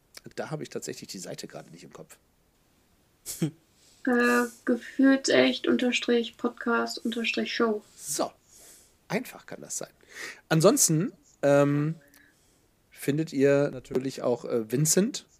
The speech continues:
Speaker 1: ja, äh, immer wieder in irgendwelchen, ähm,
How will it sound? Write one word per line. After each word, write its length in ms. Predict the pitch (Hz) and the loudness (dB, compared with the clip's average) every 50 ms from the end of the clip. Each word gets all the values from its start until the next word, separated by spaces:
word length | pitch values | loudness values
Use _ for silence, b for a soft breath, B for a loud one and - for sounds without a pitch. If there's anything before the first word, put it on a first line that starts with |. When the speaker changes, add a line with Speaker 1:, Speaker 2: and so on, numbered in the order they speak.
| _ _ _ | _ _ _
Speaker 1:
ja, 320 | 120 117 117 127 170 247 - B B B B B B B B _ _ | -4 -2 -2 -2 -2 -4 -8 B B B B B B B B _ _
äh, 160 | 139 131 131 - - | 2 2 2 2 2
immer 260 | 135 147 160 160 135 | 0 0 0 0 0
wieder 400 | 135 131 147 151 160 165 175 - | 0 0 2 2 2 0 -2 -4
in 160 | - 135 135 | -6 -4 -4
irgendwelchen, 800 | - - 131 139 135 127 127 127 - - 127 127 127 127 135 139 - - | -2 -2 -2 -2 0 0 0 0 0 0 -2 -2 -2 -2 -4 -8 -8 -6
ähm, 520 | - 120 120 117 120 120 120 117 120 127 | -4 -2 -2 -2 -2 -2 -2 -4 -4 -6